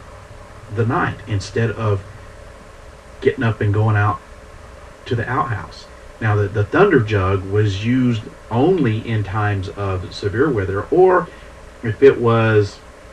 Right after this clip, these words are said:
say, in the middle of the night when you wake up at two in the morning and you gotta pee, well, instead of getting up and going outside, you just use the thunder jug, right? Any other time, you're gonna go out. Now people are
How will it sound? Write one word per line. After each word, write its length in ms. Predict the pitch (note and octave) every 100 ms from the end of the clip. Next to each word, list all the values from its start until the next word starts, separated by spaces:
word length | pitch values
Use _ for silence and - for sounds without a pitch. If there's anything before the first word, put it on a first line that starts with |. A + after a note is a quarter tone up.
| - - - - - - - -
say, 260 | A2 G#2+
in 80 | G#2
the 60 | F#2
middle 220 | G2 G2+
of 60 |
the 60 | F#2+
night 340 | F2+ F#2 F2
when 120 | G2 F2+
you 80 |
wake 200 | F#2 G2
up 160 | F#2+ F2
at 100 | -
two 160 | G#2+ G2+
in 40 |
the 60 | F#2
morning 340 | F2+ F2+ F2+
and 80 | F2
you 60 |
gotta 200 | F#2 F2+
pee, 340 | F2+ B2 G#2 F#2 - - - -
well, 80 |
instead 240 | G#2+ - G#2+
of 80 | F#2
getting 180 | F#2
up 100 | G2+
and 100 | G2
going 160 | G2+ G2
outside, 400 | F#2 - G2+ F#2+
you 60 | F#2
just 240 | F#2 -
use 200 | F#2+ F2
the 100 | F2
thunder 300 | B2 A#2+ F#2
jug, 280 | E2 - -
right? 200 | G2 - - - - - - - - - - - - - B2+
Any 200 | A#2+ C3+
other 200 | E3+ C#3
time, 480 | A#2 A2+ A#2+ B2 - - -
you're 100 | A2+
gonna 160 | G#2+
go 180 | G2 G2
out. 260 | B2+ F#2+ - - -
Now 420 | G2 G#2+ D#3 E3+ B2+
people 540 | C3 A2 A#2 A#2 - -
are 380 | G#2+ G#2+ G2+